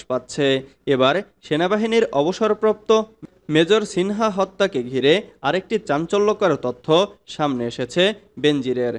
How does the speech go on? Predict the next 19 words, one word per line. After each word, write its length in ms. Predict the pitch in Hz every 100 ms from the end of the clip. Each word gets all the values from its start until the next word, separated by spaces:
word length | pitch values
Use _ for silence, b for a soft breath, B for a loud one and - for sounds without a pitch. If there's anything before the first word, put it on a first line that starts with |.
| - _ _
অভিযোগ 340 | 139 139 127 120 -
আছে, 240 | 123 165 180 214 _
কক্সবাজারের 680 | - 160 180 214 226 220 214 -
টেকনাফে 520 | 151 143 123 123 151 196 - _ -
আলোচিত 400 | 131 127 131 127 151 208 - -
মেজর 300 | 151 160 208
সিনহা 420 | - 165 190 214 220
হত্যা 320 | - 147 _ 208
মামলা 280 | 208 208
থেকে 220 | 202 202 170
বাঁচানোর 460 | 123 139 180 190 180 -
আশ্বাস 380 | 147 - 127 120
দিয়ে 240 | 120 139 180 - B _ _ -
ফাঁসির 320 | 151 - 214 170
দণ্ডপ্রাপ্ত 600 | 147 170 175 131 - - 165 208 - _
তৎকালীন 480 | 156 - 214 220 214 -
টেকনাফ 360 | 180 - 220 214
থানার 260 | - 156 120 -
ওসি 320 | 123 -